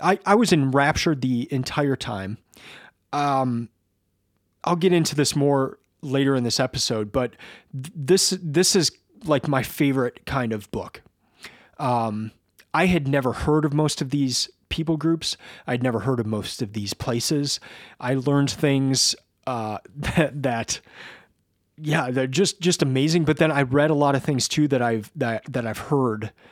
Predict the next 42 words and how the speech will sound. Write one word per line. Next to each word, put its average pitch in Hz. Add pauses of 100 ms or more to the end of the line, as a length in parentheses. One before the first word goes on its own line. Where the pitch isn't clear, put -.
(220)
my 123
whole 135
life. 113 (120)
And 123
this 143
is 143
the 113
source -
of 123
those 107
things. 104 (280)
So -
that, 139
that 120
was 123
really 120
cool 110 (240)
as 123
well. 113 (520)
Uh, 120 (480)
i-, 165
initial 160
response 143
just -
to 113
Herodotus 123
himself. 127
Like, 139
I 131
loved 131 (100)
how 123
he 143
would 117
just -
skip -
around 120 (480)
and 139
he 196
would 175
chase -
after 151
these, 123